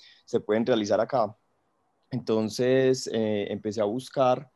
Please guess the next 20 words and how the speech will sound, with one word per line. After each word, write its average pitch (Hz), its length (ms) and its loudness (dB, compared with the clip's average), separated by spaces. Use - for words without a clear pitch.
como 127 220 0
la 113 80 2
manera 110 340 2
de, 110 600 2
de, 90 460 -6
o 117 120 0
la 107 100 2
forma 127 380 0
en 135 100 -8
que 131 120 -14
se, 113 200 -6
se, 110 240 -6
se, 110 240 -8
se - 100 -14
entrenaban 107 460 -2
o 127 80 -4
se 113 80 -6
hacían 104 220 -4
estos 120 180 -10
algoritmos, 107 680 -6